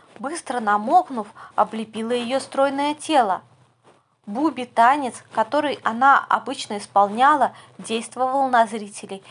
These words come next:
только с бри-, с близкого расстояния. Расстояние было очень важной деталью при выборе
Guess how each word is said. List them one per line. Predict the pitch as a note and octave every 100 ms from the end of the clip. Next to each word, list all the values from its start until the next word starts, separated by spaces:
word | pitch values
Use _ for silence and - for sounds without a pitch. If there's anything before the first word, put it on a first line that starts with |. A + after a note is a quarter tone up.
| - -
только | A3+ C#4
с | C4
бри-, | A#3+ D4+ D#4
с | A3 B3
близкого | A#3+ D#4+ - - G3 G#3
расстояния. | G#3+ - B3 B3+ A3+ F#3+ F3 - - - -
Расстояние | G#3+ A3 A#3+ C#4 F4+ E4+ D4+
было | D#4+ D#4
очень | - D#4+ - E4
важной | D#4 D#4 - D#4+
деталью | E4+ D#4+ D4 A3 F#3 F3 - -
при | - G#3+
выборе | G3 B3+ C#4 C4